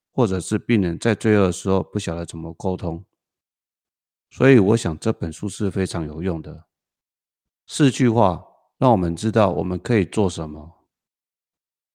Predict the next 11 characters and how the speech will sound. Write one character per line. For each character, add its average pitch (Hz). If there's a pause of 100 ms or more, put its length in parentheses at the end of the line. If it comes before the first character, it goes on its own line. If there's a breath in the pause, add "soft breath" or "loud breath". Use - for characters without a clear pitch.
(460)
“请 90
原 98
谅 113
我”、 80 (800)
“我 98
原 92
谅 107
你”、 82 (400)
“谢 -
谢 90
你”、 78